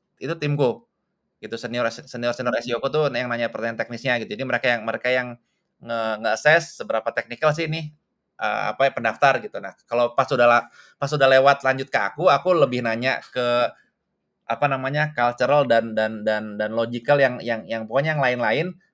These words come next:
eee, hard skill dan soft skill yang tidak tentang S E O banget. Contohnya adalah data analytics gitu. Jadi kayak, kan S E O kan juga berhubungan sama data ya. Jadi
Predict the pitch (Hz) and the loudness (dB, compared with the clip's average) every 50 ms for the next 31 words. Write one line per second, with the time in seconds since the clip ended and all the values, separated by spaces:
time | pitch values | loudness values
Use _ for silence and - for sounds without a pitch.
0 | _ _ _ _ - 107 107 107 107 101 92 - - 117 117 117 - _ 143 139 | _ _ _ _ -6 -4 -2 0 -2 -2 -4 -4 -2 -2 -2 -2 -4 _ 0 0
1 | 131 123 117 123 113 - _ 156 143 147 151 151 147 123 120 123 - - 120 117 | 0 0 0 -4 -6 -4 _ -2 -2 -2 -2 -2 -4 0 0 0 0 0 -4 -6
2 | 110 120 117 117 117 87 110 110 - 113 107 117 107 110 117 127 123 - _ _ | -2 -2 -2 -2 -2 -4 -6 -6 -4 -2 -2 0 0 0 0 0 -2 -4 _ _
3 | _ _ _ _ _ _ _ 113 113 110 113 123 147 170 170 120 123 131 127 117 | _ _ _ _ _ _ _ -2 -2 -2 -2 -2 0 0 0 2 2 2 4 4
4 | 110 110 - - 117 120 120 117 120 123 - 131 117 - - - 107 104 107 113 | 2 0 2 2 0 2 0 -2 -4 -4 -6 -8 -10 -10 -14 -14 -12 -12 -8 -8
5 | 127 123 120 113 113 113 104 - - _ _ _ _ _ _ _ _ _ 131 135 | -4 0 0 2 4 2 2 0 -6 _ _ _ _ _ _ _ _ _ 0 0
6 | 135 131 - 135 151 165 156 139 120 120 117 117 120 117 120 120 120 117 117 107 | 0 -2 -2 -2 -2 -2 -2 -2 -2 -4 -4 -4 -4 -4 -4 -4 -2 0 0 0
7 | 107 - 139 139 127 117 110 117 120 135 127 - | 2 6 8 8 8 6 4 0 -2 -2 -2 -4